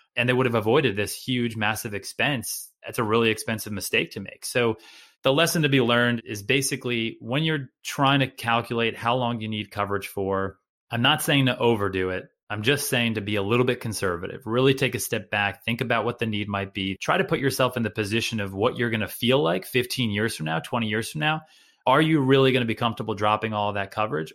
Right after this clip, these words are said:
or not? As much as we don't wanna overpay for insurance, we don't wanna overdo it, it would be a much worse situation to be in a case like this where we're now having to overpay fifteen years down the road because we undershot it.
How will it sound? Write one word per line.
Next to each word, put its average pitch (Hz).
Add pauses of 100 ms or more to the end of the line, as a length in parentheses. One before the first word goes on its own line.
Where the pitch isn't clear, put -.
or 104
not? 87 (400)
As 107
much 135
as 156
we 131
don't 127
wanna 120
overpay 127
for 120
insurance, 113
we 110
don't 104
wanna 123
overdo 113
it, - (540)
it 123
would 117
be 117
a 110
much 113
worse 110
situation 98
to -
be 101
in 98
a 95
case 101
like 92
this 113
where 104
we're 101
now 98
having 98
to 95
overpay 104
fifteen 104
years 101
down 95
the 90
road 101
because 95
we 110
undershot 95
it. -